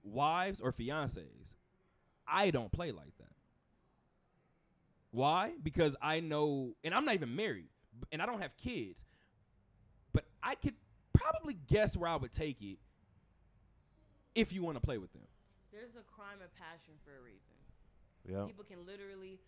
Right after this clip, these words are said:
Speaker 2: plead, "I did that shit because I was passionately in love, upset, whatever." So there's literally a
Speaker 3: Straight
Speaker 2: crime, so
Speaker 3: snap.
Speaker 2: that, like, just the fact that you can go in front of a judge and say that, so stop fucking with people.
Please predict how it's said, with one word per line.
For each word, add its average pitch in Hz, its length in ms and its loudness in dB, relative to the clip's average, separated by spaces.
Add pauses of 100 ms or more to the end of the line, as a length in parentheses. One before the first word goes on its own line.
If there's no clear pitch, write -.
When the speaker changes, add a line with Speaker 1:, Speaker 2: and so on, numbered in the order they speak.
(360)
Speaker 2:
plead, 185 560 -16
"I 180 240 -12
did 170 320 -18
that 156 240 -18
shit 151 240 -20
because 143 280 -20
I 147 200 -18
was - 120 -20 (120)
passionately 139 800 -20
in 151 240 -20
love, 143 400 -20
upset, 139 480 -20 (400)
whatever." 120 480 -20 (340)
So 135 60 -20 (480)
there's 151 240 -20
literally 165 520 -20 (960)
a - 60 -12
Speaker 3:
Straight - 120 -18
Speaker 2:
crime, 85 160 -2
so - 260 -10
Speaker 3:
snap. 107 240 2
Speaker 2:
that, 254 100 -4
like, 247 220 -10
just 330 240 -18 (320)
the 254 80 -6 (100)
fact 294 320 -14
that 220 120 -20
you 277 80 -20
can 233 180 -20
go 208 180 -16
in 226 60 -20
front 226 180 -20
of 185 60 -20
a 175 80 -20
judge 185 260 -18
and 170 80 -20 (100)
say 190 220 -18
that, 285 300 -16 (760)
so 190 80 -20
stop 220 380 -20
fucking 208 260 -18
with 156 140 -20
people. 143 280 -20